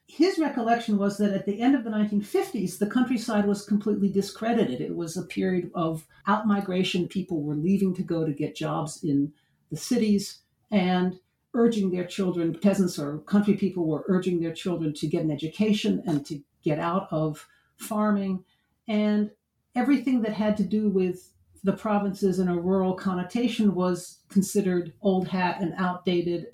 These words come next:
And then only five years later, in nineteen sixty-six, the countryside was something that was becoming an object of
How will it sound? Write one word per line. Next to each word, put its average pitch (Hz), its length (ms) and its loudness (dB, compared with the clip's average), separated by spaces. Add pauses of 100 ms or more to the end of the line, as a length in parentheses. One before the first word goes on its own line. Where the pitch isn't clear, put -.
(160)
And 226 160 0
then 233 320 0 (260)
only 233 240 2
five 226 320 -2
years 202 220 2
later, 220 420 0
in 185 100 0
nineteen 202 360 2
sixty-six, 277 960 -4 (300)
the 220 140 -4
countryside 240 720 0
was 202 520 -2 (140)
something 226 420 0
that 214 160 0
was 202 140 2
becoming 202 600 0
an 190 140 0
object 180 520 -2
of 165 440 -4